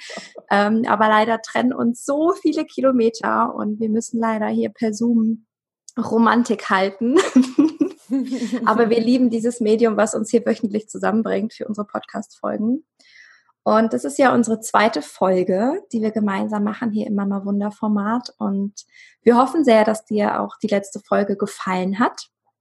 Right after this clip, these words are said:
Da haben wir ja über Jessis Weg gesprochen, über ihren Kinderwunsch,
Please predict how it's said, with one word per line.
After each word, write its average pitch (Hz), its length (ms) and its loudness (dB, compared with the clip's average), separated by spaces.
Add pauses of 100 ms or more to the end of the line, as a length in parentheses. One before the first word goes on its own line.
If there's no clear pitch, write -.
(720)
Da 202 160 -2
haben 214 160 2
wir 208 60 2
ja 220 240 0
über 214 280 -2
Jessis 220 640 0
Weg 240 220 4
gesprochen, 226 840 0 (440)
über 208 240 2
ihren 208 320 0
Kinderwunsch, 214 1120 0